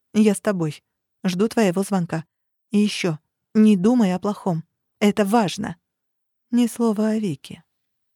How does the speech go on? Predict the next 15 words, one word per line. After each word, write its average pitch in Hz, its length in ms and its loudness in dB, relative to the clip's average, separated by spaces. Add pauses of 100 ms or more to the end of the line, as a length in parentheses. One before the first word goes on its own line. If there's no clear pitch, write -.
(400)
Лиля 262 340 2
отложила 226 460 2
записки 214 540 -2
и 214 80 0
потянулась 190 640 -2
к - 100 -20
телефону. 175 680 -6 (320)
Как 214 180 -2
долго 190 340 0
она 175 160 0
не 175 140 0
держала 185 380 -2
его 165 260 -4
в 170 80 -8
руках. - 420 -10